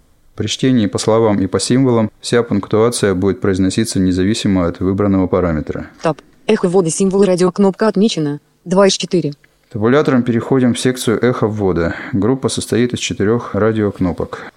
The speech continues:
Speaker 1: Полное название этого параметра — эхо ввода с клавиатуры. По умолчанию, то есть при установке джос, выбрана радиокнопка эхо ввода символа. При таком выборе при вводе текста с клавиатуры вы будете слышать каждый напечатанный вами символ – букву, цифру, знак препинания,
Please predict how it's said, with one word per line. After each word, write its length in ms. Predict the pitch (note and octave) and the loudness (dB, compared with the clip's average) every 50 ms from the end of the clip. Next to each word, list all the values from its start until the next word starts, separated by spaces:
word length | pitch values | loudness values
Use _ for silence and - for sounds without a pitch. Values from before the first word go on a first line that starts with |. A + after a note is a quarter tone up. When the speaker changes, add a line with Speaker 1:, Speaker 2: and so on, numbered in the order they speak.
| _ _ | _ _
Speaker 1:
Полное 280 | - C3+ C#3 C3+ B2 A#2 | 0 2 2 4 4 4
название 460 | A2+ A#2 A2+ B2 B2 A#2+ A#2 G#2+ G#2 | 2 2 2 2 2 2 4 2 2
этого 180 | G2+ - G#2 G2+ | 2 0 0 2
параметра — 560 | - B2 A#2+ C3+ C#3 C#3+ B2+ - G#2+ G2 - - | 2 2 2 2 2 2 0 0 0 0 0 0
эхо 300 | A#2+ B2+ B2+ - A#2 - - | 0 0 0 0 -2 0 -2
ввода 380 | F#2+ F#2 F#2 G2+ A2 A#2+ A#2 | -2 -2 -2 0 0 0 0
с 100 | G#2 - | -2 -4
клавиатуры. 720 | - G#2+ G2+ G2+ G#2 G#2 G#2+ G#2 - G2+ F2 D#2 D#2 - - - - - _ _ _ _ _ _ _ - | -2 -2 0 0 2 0 0 0 -2 -2 -2 0 -2 -4 -6 -12 -18 -20 _ _ _ _ _ _ _ -2
По 80 | A2+ | 0
умолчанию, 640 | G#2 A2 A2 A#2 A#2+ A#2+ - - C#3 D3 D3+ C#3 A#2+ | 2 2 4 4 2 2 2 2 2 2 2 2 0
то 100 | - - | 0 0
есть 160 | G#2 G2 - - | -2 -2 -2 -2
при 120 | - G#2+ | -2 -2
установке 500 | G#2+ - - - A#2 A2+ A2 - - - | -2 -2 0 0 2 2 0 0 -2 -4
джос, 340 | G2 G2+ G#2 G2+ F#2+ F2+ - | -2 0 0 0 0 0 0
выбрана 520 | A2 A#2 B2+ C3 C3 A#2 G#2+ G#2 F2+ - - - | 0 0 2 2 2 2 2 0 0 -4 -6 -6
радиокнопка 720 | - A2 G2+ G2 G#2 G2+ G2 - A#2 A#2 A#2+ A#2 - G#2+ - | -4 -2 0 0 0 0 0 0 0 0 0 0 0 -2 0
эхо 280 | A2+ A2+ A2 - G#2 F#2 | 0 0 0 0 -2 -2
ввода 320 | F2+ G#2 A2 A2 G#2+ G2+ | 0 0 -2 0 -2 -2
символа. 480 | - - G2+ F#2+ F#2+ F2 E2 E2 D#2+ - _ _ | -2 -2 0 0 2 2 0 -2 -4 -6 _ _
При 120 | - G2 | -6 -4
таком 360 | F#2 A2+ A2+ - A#2+ A2 G#2 G2+ | 0 0 0 2 2 2 2 2
выборе 340 | A#2 B2+ B2 C3+ B2 A#2+ | 2 2 2 0 0 -2
при 180 | A#2 - A2+ G#2 | -2 -2 -2 0
вводе 260 | G2 G#2+ G#2+ G2+ G2 | 2 2 2 0 0
текста 320 | F#2 - G#2 F#2+ - - F#2+ | 0 0 -2 -2 -2 -6 -6
с 80 | - | -4
клавиатуры 520 | - G#2 G2 F#2+ G2 F#2+ F#2 - C3+ C3+ C3 | -2 0 2 2 2 2 2 2 2 2 2
вы 120 | G#2+ F#2+ | 2 0
будете 340 | F#2 G#2 A2 G#2 F#2+ - F2 | 0 0 0 0 0 -2 -2
слышать 360 | - G#2 A2+ B2 - F#2+ - | 0 0 0 0 -2 -4 -2
каждый 320 | - A#2+ A2+ A#2+ A#2+ A2 | 0 0 0 0 2 0
напечатанный 580 | G2 F#2+ F2 - - - G#2 G#2 A2+ G2+ F#2 F2+ | 0 0 0 -2 0 0 0 0 0 0 2 2
вами 240 | F2+ F#2+ G2 G2+ G2 | 2 2 2 0 0
символ – 440 | - - - F2 E2+ E2 D#2+ D#2 D#2 | -2 -2 -2 -2 0 0 -2 -2 -2
букву, 340 | F2 A2 B2+ B2+ - A2+ | -2 -2 -2 -2 -4 -6
цифру, 340 | - - - G#2+ - - G#2 | -4 -2 -2 -4 -2 -2 -4
знак 240 | F#2 G2 G2 F#2+ - | -2 0 0 -2 -2
препинания, 720 | - G2 F2+ - G#2 G#2 A#2+ A#2+ A#2+ A#2 G#2+ G#2 G#2 - | -6 -8 -4 -2 0 2 2 2 2 2 2 0 -2 -4